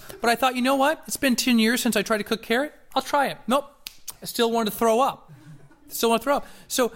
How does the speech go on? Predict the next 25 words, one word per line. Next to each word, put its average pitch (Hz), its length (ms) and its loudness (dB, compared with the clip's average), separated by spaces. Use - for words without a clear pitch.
if 240 160 0
it's 226 120 -2
that 320 180 2
hard 262 400 0
to 220 80 -4
change 214 560 2
your 190 340 2
physical 196 380 -2
taste 180 340 0
buds, 156 220 -2
imagine 202 360 2
how 196 180 2
it 185 40 0
is 185 140 0
to 185 80 -2
change 175 320 0
your 165 60 2
spiritual 160 460 0
condition. 143 520 -2
How 190 240 4
do 226 60 2
you 233 160 4
make 214 260 2
yourself 196 420 2
alive? 160 540 0